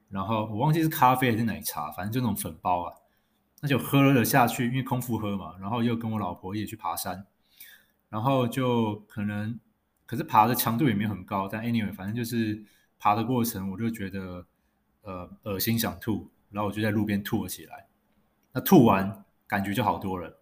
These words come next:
这是在你有东西可以吐的情况下。那我妈的情况不是，我妈是，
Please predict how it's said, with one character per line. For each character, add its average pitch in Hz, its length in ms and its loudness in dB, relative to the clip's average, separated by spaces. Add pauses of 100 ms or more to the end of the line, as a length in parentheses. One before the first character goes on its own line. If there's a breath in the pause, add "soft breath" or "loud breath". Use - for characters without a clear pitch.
(100)
这 127 120 -4
是 120 120 -2
在 120 140 2
你 107 120 0
有 101 120 0
东 120 240 2
西 117 180 0
可 117 80 0
以 98 60 0
吐 104 220 -2
的 95 80 -6
情 92 160 -8
况 98 160 -6
下。 87 260 -10 (640 soft breath)
那 170 80 -4
我 104 140 0
妈 139 180 6
的 123 60 2
情 101 180 -2
况 107 160 0
不 90 60 -8
是， 101 160 -6
我 90 100 -10
妈 135 240 2
是， 147 460 2